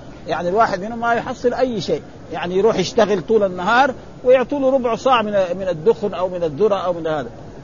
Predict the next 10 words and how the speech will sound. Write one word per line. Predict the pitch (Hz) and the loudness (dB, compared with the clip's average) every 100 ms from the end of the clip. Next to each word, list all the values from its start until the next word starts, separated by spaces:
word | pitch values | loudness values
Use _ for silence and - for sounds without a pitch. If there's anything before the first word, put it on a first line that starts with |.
| - - - | -18 -16 -6
ثم | 285 254 | 0 2
بعد | 233 233 | 4 4
ذلك | 233 254 220 | 2 2 4
هذا | 226 226 226 208 165 - - 185 | 4 4 2 0 -6 -16 -16 0
يوزع | 220 208 180 190 | 2 2 0 -2
بلكي | 180 190 196 | -2 -4 -2
جزء | 175 160 180 175 | -4 -2 -4 -4
منه | 196 180 | -6 -4
لأهله | 160 165 185 165 | -2 0 0 2
ولأولاده. | 160 151 147 160 214 233 | 0 2 0 4 4 4